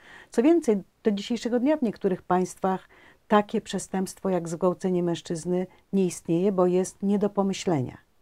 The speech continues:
Jest nie do pomyślenia, bo takie poniżenie nie może spotkać mężczyzny. I wtedy mówimy na przykład o innym typie przestępstwa. W Tadżykistanie nazywa się to murzełostwo, prawda?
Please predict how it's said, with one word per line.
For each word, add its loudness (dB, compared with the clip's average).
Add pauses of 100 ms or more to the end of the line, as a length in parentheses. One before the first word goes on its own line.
(540)
Jest -2
nie 2
do 2
pomyślenia, -2
bo -2 (300)
takie 2
poniżenie 0 (140)
nie 2
może 2
spotkać -6
mężczyzny. -4 (380)
I -2
wtedy 0
mówimy -2
na 0
przykład -2
o 2
innym 4
typie -4
przestępstwa. -2 (380)
W -20
Tadżykistanie 0
nazywa 0
się -6
to -4
murzełostwo, 0
prawda? -4